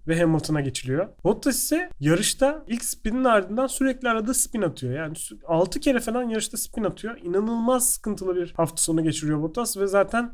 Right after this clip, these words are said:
iki bin yirmi Türkiye Grand Prix'si için bir an önce bitmesini ümit ediyordum diyor. O kadar kötü bir yarış çıkarıyordu. Otuz dördüncü turda diğer Red Bull pilotu Alex Albon da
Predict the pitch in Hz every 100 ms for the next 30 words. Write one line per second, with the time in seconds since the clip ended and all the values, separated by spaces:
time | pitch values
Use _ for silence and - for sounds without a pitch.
0 | - - 165 175 190 190 196 202 202 170
1 | 170 147 214 101 160 - 240 143 170 190
2 | 180 190 170 - 160 - 170 165 - 156
3 | 151 147 135 131 123 127 160 247 - -
4 | 170 175 160 123 139 147 139 135 - -
5 | 127 120 139 247 - - 156 175 180 202
6 | 220 240 226 208 247 214 160 208 196 196
7 | 180 196 196 185 196 185 180 - 196 185
8 | 175 156 196 220